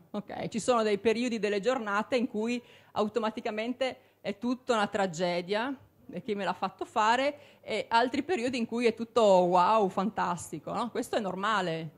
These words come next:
Mm? E allora portarci pazienza significa vedere le cose in un orizzonte più, più lungo,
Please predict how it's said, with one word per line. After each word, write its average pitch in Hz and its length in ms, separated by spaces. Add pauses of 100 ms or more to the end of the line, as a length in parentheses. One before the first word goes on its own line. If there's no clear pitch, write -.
(360)
Mm? 214 100 (840)
E 233 60
allora 277 240
portarci 262 440
pazienza 285 500
significa 247 760 (400)
vedere 214 460
le 220 140
cose 233 300
in 226 60
un 202 140
orizzonte 202 600
più, 196 640 (760)
più - 120
lungo, 254 640